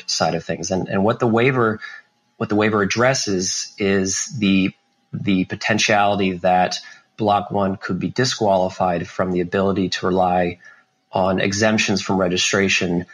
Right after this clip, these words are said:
that, uh, companies typically rely on when raising company, uh, raising capital privately, like Regulation D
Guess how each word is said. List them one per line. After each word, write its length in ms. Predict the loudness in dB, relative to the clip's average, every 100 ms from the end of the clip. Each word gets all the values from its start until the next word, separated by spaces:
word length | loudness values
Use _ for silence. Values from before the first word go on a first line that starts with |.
| -20 _ _
that, 380 | 0 2 2 -2
uh, 200 | -4 -2
companies 440 | -2 -4 0 -2 0
typically 420 | -2 0 0 2
rely 320 | 4 2 2
on 260 | 0 -2 -2
when 320 | -2 -2 0
raising 320 | 0 0 0 -2
company, 560 | -4 -2 0 0 -4 -2
uh, 180 | -2 -2 -4 -4
raising 260 | 0 0 0
capital 440 | 0 0 0 -4
privately, 480 | -2 0 0 -4 -8
like 180 | -10 -4
Regulation 500 | -4 -4 -4 -6 -4
D 320 | 0 2 0